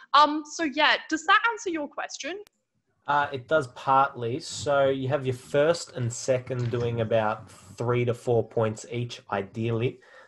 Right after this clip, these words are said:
Speaker 2: Then your third will do, uh, make no new points and just have rebuttals and conclusions?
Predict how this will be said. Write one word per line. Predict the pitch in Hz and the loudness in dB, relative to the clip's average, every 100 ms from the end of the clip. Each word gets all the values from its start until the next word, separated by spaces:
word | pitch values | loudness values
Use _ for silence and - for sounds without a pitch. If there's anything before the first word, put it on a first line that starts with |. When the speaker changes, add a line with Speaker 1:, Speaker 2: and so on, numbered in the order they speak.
| _ | _
Speaker 2:
Then | 123 127 | 0 4
your | 120 | 2
third | 117 - 123 131 120 | 2 2 6 6 4
will | 113 113 | -2 -2
do, | 113 120 117 113 - | 0 0 2 -2 -4
uh, | 110 107 | -2 0
make | 110 110 110 | 2 0 0
no | 113 | 0
new | 120 127 | 2 -2
points | 123 156 208 - - - | -4 -6 -6 -14 -14 -10
and | 107 | -8
just | 113 - - | -8 -10 -8
have | 113 107 | -8 -6
rebuttals | 107 113 113 113 110 | -2 0 2 0 -6
and | 107 | -8
conclusions? | 107 - 120 143 190 | -12 -8 -8 -8 -14